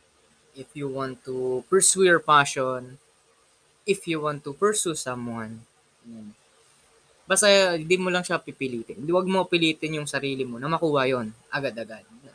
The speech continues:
Kasi, ang slow process is still a progress, di ba? So, yeah,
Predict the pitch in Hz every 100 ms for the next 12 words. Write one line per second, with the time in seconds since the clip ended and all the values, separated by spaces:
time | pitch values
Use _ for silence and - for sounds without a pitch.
0 | _ 165 170 160 156 143 139 160 160 151
1 | 160 _ _ _ _ _ _ _ - 202
2 | 214 214 175 143 - 151 151 - - -
3 | _ 175 - - 165 160 160 - _ _
4 | 135 - 143 131 123 104 - 113 101 104
5 | _ _ _ _ _ _ _ _ - 143
6 | 139 156